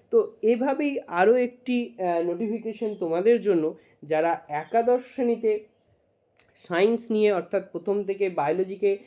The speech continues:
টার্গেট করে এগোচ্ছ, আগামী দিনে মেডিকেল এবং বিএসসি নার্সিং বা বিএসসি প্যারামেডিক্যালের মতো, আহ, তোমার, আহ, ইচ্ছা রয়েছে,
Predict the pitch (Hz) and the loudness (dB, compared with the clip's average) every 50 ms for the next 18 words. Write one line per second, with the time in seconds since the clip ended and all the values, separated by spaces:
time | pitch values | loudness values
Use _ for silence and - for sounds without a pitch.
0 | _ _ _ - 160 156 165 147 147 156 185 202 202 202 - 214 208 208 - 160 | _ _ _ -8 -6 -4 -2 -2 -2 0 -2 -2 -2 0 0 2 2 0 0 -2
1 | 160 175 196 196 196 - - 208 202 202 202 - - 139 135 143 151 170 170 160 | -2 -2 -2 -2 -2 -2 0 2 2 2 0 -4 -8 -6 -4 -2 0 0 0 0
2 | 175 185 180 165 160 147 139 139 139 170 196 180 226 214 208 214 202 - - 160 | 2 2 2 0 0 0 -2 -2 -2 -4 -4 0 2 4 4 2 0 -2 -8 -6
3 | 160 160 165 165 160 147 156 165 170 175 170 - 208 185 175 170 175 175 - - | -2 -2 -2 -2 -4 -6 -2 -2 -2 -2 -4 -4 -4 -2 -2 -2 -4 -6 -6 -4
4 | 202 196 190 180 160 156 147 156 170 190 - - 262 - - 220 220 208 208 208 | -4 -2 -2 -2 -4 -4 -4 -4 -4 -4 -4 -6 -6 -2 0 0 2 2 2 0
5 | 202 208 202 202 202 196 196 190 185 180 196 190 185 - - - - - - - | 0 0 0 2 2 2 2 2 0 2 2 0 0 0 -8 -20 -20 -12 -4 0
6 | 175 170 165 165 165 170 165 165 160 156 160 - _ _ - - 147 139 139 139 | 2 2 2 2 2 2 4 4 2 2 0 -6 _ _ -4 0 2 2 4 2
7 | 135 135 - 208 208 190 - - 262 220 220 220 208 208 - 233 220 - | 2 0 -4 -8 -10 -6 -2 2 4 6 6 6 4 4 2 2 2 0